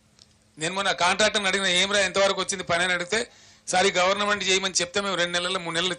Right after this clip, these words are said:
చేసి అందిస్తాం సార్" అని చెప్తున్నారు వాళ్ళు. ఒకసారి అది మళ్ళీ కలిసిందంటే బ్రహ్మాండంగా అసలు నీటి సప్లైకి డోకా ఉండదు.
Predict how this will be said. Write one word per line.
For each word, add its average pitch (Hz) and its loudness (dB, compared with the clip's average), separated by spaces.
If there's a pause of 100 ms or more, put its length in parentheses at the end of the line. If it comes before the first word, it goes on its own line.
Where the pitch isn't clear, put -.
చేసి 180 2
అందిస్తాం 175 -2
సార్" 156 0
అని 139 -8
చెప్తున్నారు 131 -8
వాళ్ళు. 110 -14 (1300)
ఒకసారి 185 0
అది 190 0
మళ్ళీ 180 4
కలిసిందంటే 180 0
బ్రహ్మాండంగా 208 2
అసలు 190 0
నీటి 196 0
సప్లైకి 196 0
డోకా 185 0
ఉండదు. 185 0